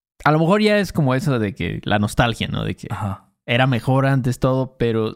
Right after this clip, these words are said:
Speaker 1: siento que eran más aguerridos, no sé, mentalmente estaban más fuertes.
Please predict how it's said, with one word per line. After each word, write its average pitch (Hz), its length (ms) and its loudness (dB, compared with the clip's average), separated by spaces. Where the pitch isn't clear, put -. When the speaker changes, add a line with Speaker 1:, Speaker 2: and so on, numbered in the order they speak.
Speaker 1:
siento 131 380 -2
que - 100 -2
eran 135 120 2
más 135 180 2
aguerridos, 120 560 0
no 113 120 0
sé, 131 320 -4
mentalmente 139 720 2
estaban 123 300 0
más - 480 -2
fuertes. - 640 -2